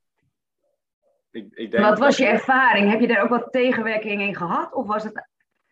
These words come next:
Speaker 2: toen je het eenmaal deed?
Speaker 1: Nee, nee, eigenlijk niet. Ehm,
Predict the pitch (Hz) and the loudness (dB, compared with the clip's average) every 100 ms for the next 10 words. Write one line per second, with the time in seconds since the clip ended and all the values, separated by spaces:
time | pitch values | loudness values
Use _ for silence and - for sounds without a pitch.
0 | _ _ 233 233 226 214 208 190 214 269 | _ _ -2 -2 -2 -2 -2 -2 -2 -2
1 | 330 - _ _ _ _ _ _ _ 120 | -6 -14 _ _ _ _ _ _ _ -8
2 | 123 127 131 127 113 95 _ _ - 110 | 0 2 4 2 0 -6 _ _ -16 -10
3 | 117 117 113 95 - _ _ - 101 107 | -8 -6 -8 -10 -16 _ _ -14 -10 -10
4 | 113 101 107 107 101 _ _ - 98 95 | -10 -12 -10 -12 -14 _ _ -14 -12 -10
5 | 98 95 95 95 | -12 -14 -16 -18